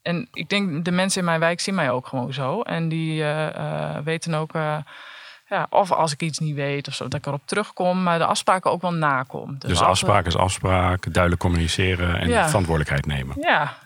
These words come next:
Speaker 1: en de, ja, dat is al het belangrijkste. En vooral afspraak, hè, dat je zegt van, "Hey, kom langs", zo, dat je dat ook doet.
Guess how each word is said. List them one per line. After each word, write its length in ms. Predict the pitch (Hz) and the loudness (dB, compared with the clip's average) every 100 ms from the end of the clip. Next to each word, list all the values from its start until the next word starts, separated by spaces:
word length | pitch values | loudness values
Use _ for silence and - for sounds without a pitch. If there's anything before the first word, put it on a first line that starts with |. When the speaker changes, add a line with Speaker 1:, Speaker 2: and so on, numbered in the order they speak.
| _ - | _ -8
Speaker 1:
en 160 | 190 175 | -6 -2
de, 240 | 160 156 | -4 -4
ja, 160 | 139 139 | -6 -4
dat 80 | 127 | -2
is 60 | 143 | 0
al 100 | 156 | 0
het 80 | |
belangrijkste. 680 | 160 185 233 147 135 - - 131 - _ _ _ _ _ - | 2 2 2 0 -4 -8 -8 -14 -16 _ _ _ _ _ -8
En 100 | 190 | 2
vooral 240 | 196 196 | 4 6
afspraak, 480 | 127 175 185 165 - | 4 0 0 0 0
hè, 260 | 165 208 | 0 0
dat 180 | 220 175 | 0 -2
je 160 | 165 156 | -2 -2
zegt 240 | - 156 | -2 -2
van, 120 | - | -2
"Hey, 200 | 156 151 | -2 -2
kom 220 | 147 156 151 | -2 -2 2
langs", 420 | 143 202 - - | 2 0 -4 -6
zo, 200 | 175 185 | -4 -4
dat 140 | 180 | -4
je 60 | 160 | -4
dat 180 | 160 160 | -4 -4
ook 160 | 147 | -4
doet. 400 | 131 208 - - | -8 -10 -10 -12